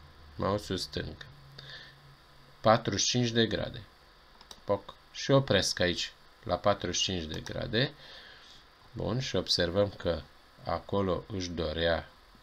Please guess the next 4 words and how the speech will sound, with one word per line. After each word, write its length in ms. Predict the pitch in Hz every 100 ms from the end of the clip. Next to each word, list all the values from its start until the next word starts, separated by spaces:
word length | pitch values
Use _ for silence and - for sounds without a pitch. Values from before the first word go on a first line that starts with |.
| - - - - - - - - -
să 200 | - 90
ajungem. 880 | 85 80 82 78 - 85 110 147 156 - - - - - - - - - - - - - - - - - - - - - - - -
La 180 | 107 98
următorul 1000 | 117 120 95 80 101 110 131 139 139